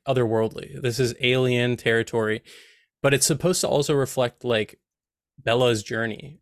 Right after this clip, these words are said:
in discovering and exploring the world. Very visual film. I think that's, that's definitely a huge part of why it's getting the buzz that it is, um,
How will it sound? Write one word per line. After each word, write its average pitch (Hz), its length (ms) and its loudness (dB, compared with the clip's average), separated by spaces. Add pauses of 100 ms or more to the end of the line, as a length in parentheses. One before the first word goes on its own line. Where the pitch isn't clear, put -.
(120)
in 120 380 -4
discovering 117 800 -2
and 117 120 -2
exploring 110 540 -4
the 107 80 -4
world. 104 420 -4 (460)
Very 139 800 0 (160)
visual 123 460 0
film. 135 260 -2
I 120 100 0
think 110 180 -4
that's, 110 340 -6
that's - 260 -4
definitely 107 360 -6
a - 20 -8
huge 113 360 -6
part 110 220 -2
of 104 100 -4
why 107 180 -2
it's 107 140 -6
getting 110 420 -6 (520)
the 107 80 -6
buzz 104 280 0
that 117 120 2
it 123 140 0
is, 135 340 -2 (520)
um, 104 420 -4